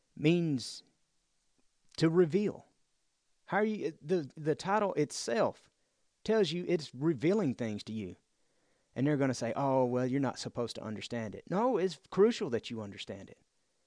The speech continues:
Because you're gonna fly away. Well, you're gonna fly away on a flood of lies, all right.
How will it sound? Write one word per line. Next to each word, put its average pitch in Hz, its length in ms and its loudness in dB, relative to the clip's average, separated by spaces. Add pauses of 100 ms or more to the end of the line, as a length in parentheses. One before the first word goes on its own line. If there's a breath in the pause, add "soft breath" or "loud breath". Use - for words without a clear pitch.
(920)
Because 113 240 -8
you're 139 80 -4
gonna 170 180 -2
fly 175 420 0
away. 196 420 -2 (380 soft breath)
Well, - 280 -6
you're 165 300 -6
gonna 175 160 0
fly 180 280 0
away 180 200 4
on 175 140 2
a - 40 -2
flood 185 220 0
of 147 80 2
lies, 156 340 4
all 98 160 -4
right. 95 240 -4